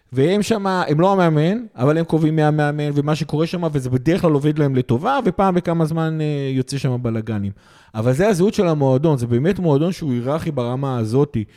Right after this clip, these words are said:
שיש שם ספורטינג דירקטור וזה, ואז מביאים שם איזה מאמן שתפקידו מאוד מאוד ספציפי. זה ביירן מינכן.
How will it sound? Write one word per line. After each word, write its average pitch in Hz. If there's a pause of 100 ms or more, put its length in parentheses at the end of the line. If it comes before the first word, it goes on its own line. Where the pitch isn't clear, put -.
(280)
שיש 123
שם 127
ספורטינג 151
דירקטור 143
וזה, 127
ואז 139
מביאים 139
שם 135
איזה 120
מאמן 127
שתפקידו 139
מאוד 135
מאוד 127
ספציפי. 107 (640)
זה 185
ביירן 214
מינכן. 196